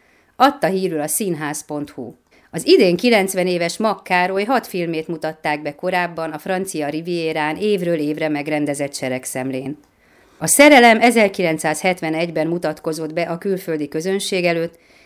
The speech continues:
éppen a Cannes-i Filmfesztiválon, ahol akkor a zsűri díját nyerte el. Az eredetileg harmincöt milliméteres szalagra készült film felújítása után idén Cannes-ban lesz látható először.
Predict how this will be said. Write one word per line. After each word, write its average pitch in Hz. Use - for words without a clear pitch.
éppen 269
a 160
Cannes-i 151
Filmfesztiválon, 143
ahol 190
akkor 196
a 180
zsűri 185
díját 143
nyerte 131
el. 123
Az 170
eredetileg 190
harmincöt 196
milliméteres 165
szalagra 165
készült 156
film 208
felújítása 220
után 190
idén 220
Cannes-ban 185
lesz 151
látható 156
először. 123